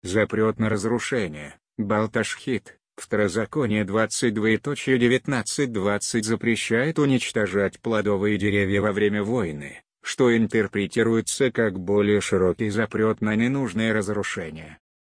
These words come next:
Разрушение Израилем инфраструктуры Газы нарушает это.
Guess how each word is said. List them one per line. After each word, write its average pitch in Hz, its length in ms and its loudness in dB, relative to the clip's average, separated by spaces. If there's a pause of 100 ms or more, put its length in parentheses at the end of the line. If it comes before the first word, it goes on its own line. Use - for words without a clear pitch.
Разрушение 107 840 0
Израилем 104 600 2
инфраструктуры 107 920 -4
Газы 117 380 0
нарушает 113 680 0
это. 87 300 -8